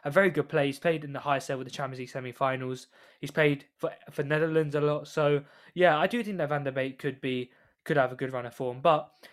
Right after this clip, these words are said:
yeah, that's kind of the fans' question round ended. Let's kind of move on a little bit to the predictions for the, for the end of the season, Man United. And Lewis has kind of touched on, on the fact that Man United are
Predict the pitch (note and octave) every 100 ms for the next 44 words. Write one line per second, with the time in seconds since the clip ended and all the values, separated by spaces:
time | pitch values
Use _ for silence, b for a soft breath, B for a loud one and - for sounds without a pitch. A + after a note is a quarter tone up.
0 | b G3+ D#3+ G3 - A#3+ G3+ E3 - D3
1 | E3 D3 - D3 D3 C#3 C#3+ F3+ E3+ D#3+
2 | E3+ D3 b b - A3 - A#3+ F#3+ F#3
3 | D#3+ D3 C#3+ C#3 C#3+ C#3 - D3+ C#3+ C#3
4 | b b - D3 D#3+ D#3 C#3+ D3 C#3 C3+
5 | C#3+ C3+ C3+ C3 - - D#3+ D3+ C#3 B2
6 | D3 D#3+ D3 C3+ C3+ C3+ C#3 C#3 D3 D3+
7 | C#3 b b E3+ F#3+ F#3+ D#3 E3+ D3+ C#3
8 | C3 - D3 C#3+ - C#3+ C#3 D3 C#3+ C#3
9 | - C#3 C3+ C#3 C3 B2+ b b b D#3
10 | D#3 D3+ C3+ - D3+ D3+ C#3+ C#3